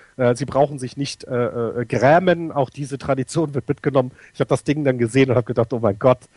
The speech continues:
lass das doch bitte da, wo es ist. Das wird meiner Tochter, glaub ich, Angst machen, als sie sich daran erfreut, sich's anzuschauen. Und ja. Ähm, dieses Jahr geht es darum, eventuell wieder den, den Top-Pick zu holen. Sie, äh, draften dieses Jahr an Platz drei. Äh, und zwanzig siebzehn ist, glaub ich, das Ziel,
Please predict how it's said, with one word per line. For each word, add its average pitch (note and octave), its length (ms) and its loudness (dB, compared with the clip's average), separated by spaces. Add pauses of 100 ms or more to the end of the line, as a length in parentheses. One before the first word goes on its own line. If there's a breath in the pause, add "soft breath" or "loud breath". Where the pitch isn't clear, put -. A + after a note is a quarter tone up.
(200 loud breath)
lass G#2+ 260 -2
das D3 200 0
doch - 140 0
bitte - 280 -2
da, C#3 220 4
wo B2+ 80 0
es - 140 -6
ist. D3+ 240 -6
Das A#2+ 140 -8
wird B2 120 -6
meiner A#2+ 200 2
Tochter, B2 280 -6
glaub A2 160 -2
ich, A#2 100 -6
Angst B2 320 -6
machen, B2 300 -8 (280 loud breath)
als C3 180 2
sie B2+ 100 -4
sich - 260 -14
daran A#2 220 0
erfreut, A2+ 400 0
sich's - 180 -12
anzuschauen. G2+ 640 -4
Und G2 180 -14
ja. - 140 -10 (640 soft breath)
Ähm, A2+ 300 0 (320)
dieses E3+ 260 0
Jahr D3 160 6
geht D3+ 160 0
es C#3 100 -4
darum, C#3 320 4
eventuell B2+ 460 0
wieder B2+ 160 0
den, A#2 340 -4
den G#2+ 200 -8
Top-Pick - 400 -2
zu C3 120 -4
holen. D#3+ 240 2
Sie, A#2 220 -8
äh, G#2 320 -6
draften A#2+ 460 2
dieses A#2 320 -14
Jahr G#2+ 100 0
an G#2+ 140 -12
Platz - 300 -6
drei. C#3 340 2 (580)
Äh, A#2+ 180 4
und A#2+ 440 -2
zwanzig A#2 400 -4
siebzehn A#2+ 540 -4
ist, - 200 -12
glaub G#2+ 160 2
ich, A#2 100 -6
das - 260 -10
Ziel, G#2+ 380 0